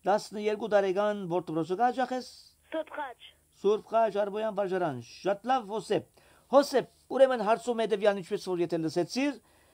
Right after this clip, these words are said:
Speaker 1: գալ գիրագի, ամսուն քսանինք, քսանինք դեկտեմբերին,
Speaker 2: Այո։
Speaker 1: ը, մեր ժամացրավայրը ուր է, ուր պիտի լանք, մեր հայրագիր ուրտեղը պիտի սպրենք,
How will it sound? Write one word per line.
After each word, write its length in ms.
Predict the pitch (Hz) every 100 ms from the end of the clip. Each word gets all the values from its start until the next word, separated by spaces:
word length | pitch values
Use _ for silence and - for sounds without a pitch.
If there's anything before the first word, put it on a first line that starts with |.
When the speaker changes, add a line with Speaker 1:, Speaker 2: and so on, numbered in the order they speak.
| _ _ _ _ -
Speaker 1:
գալ 240 | 220 269 240
գիրագի, 440 | 196 175 131 117 - _ _ _ _ -
ամսուն 380 | 175 165 254
քսանինք, 460 | 220 - 196 175 139
քսանինք 400 | - 165 190 220
դեկտեմբերին, 640 | 196 160 175 165 156 131 104 _
Speaker 2:
Այո։ 280 | - 254 226 - _ _ _ _ _ -
Speaker 1:
ը, 120 | 165 165 156 156 160
մեր 260 | 202 240
ժամացրավայրը 720 | 185 208 202 185 180 196 185 -
ուր 220 | 160 139
է, 60 | 98 - _ _ _ _ _ _ _ _
ուր 220 | - 233
պիտի 180 | 185 170
լանք, 240 | 170 175 165
մեր 240 | 185 165
հայրագիր 420 | 185 196 180 185
ուրտեղը 320 | 175 160 175 156
պիտի 160 | 139
սպրենք, 360 | 139 127 110